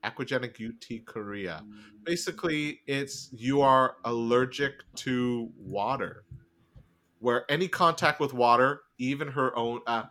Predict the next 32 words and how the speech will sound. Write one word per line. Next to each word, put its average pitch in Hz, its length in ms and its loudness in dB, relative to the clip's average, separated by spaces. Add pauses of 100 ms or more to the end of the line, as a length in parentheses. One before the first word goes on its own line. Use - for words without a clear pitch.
(180)
in 127 120 -6
this 147 160 -4
article, 131 680 0
it's - 160 -18
about 107 260 -4
a 107 60 -4
woman 107 320 -6
named 104 260 -10 (360)
Rachel. 131 640 -6 (280)
I 98 80 -18
think 139 240 -8
it 120 140 -14
may 120 400 -2 (100)
be, 117 680 -6
I'm 113 100 -10
not 123 120 -2
sure 123 160 -10
if - 80 -20
it's - 160 -20
a, 101 360 -4 (180)
a 92 180 -12 (100)
real 123 280 0
name 120 360 -6
or 104 400 -6
a 95 60 -14
pseudonym, 127 500 -6 (540)
but 151 220 0
any 170 180 -4
contact 165 460 -2
with 123 140 -4
water 135 440 4
whatsoever, 143 840 0